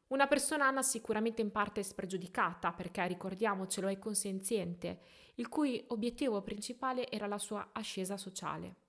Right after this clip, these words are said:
Salendo così in alto, non riusciva più a guardarsi indietro a quella che era stata. A fianco di quell'uomo, il più potente del momento, tra i più potenti,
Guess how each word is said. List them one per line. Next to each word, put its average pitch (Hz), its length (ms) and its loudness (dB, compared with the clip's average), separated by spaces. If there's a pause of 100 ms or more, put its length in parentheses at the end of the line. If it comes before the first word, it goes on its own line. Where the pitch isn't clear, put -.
(100)
Salendo 294 540 6
così 214 240 0
in 214 120 0
alto, 165 760 -2
non 202 120 -2
riusciva 214 460 -2
più 226 140 -2
a 208 40 2
guardarsi 180 540 -4
indietro 202 420 0
a 185 40 0
quella 226 320 -2
che 220 100 -12
era 170 140 -8
stata. 175 580 -4 (360)
A 214 60 0
fianco 254 400 0
di 196 160 0
quell'uomo, 190 720 4
il 185 80 0
più 240 160 -4
potente 240 460 0
del 190 160 0
momento, 190 560 0
tra 196 100 -4
i 196 80 -4
più 226 140 -6
potenti, 175 680 -6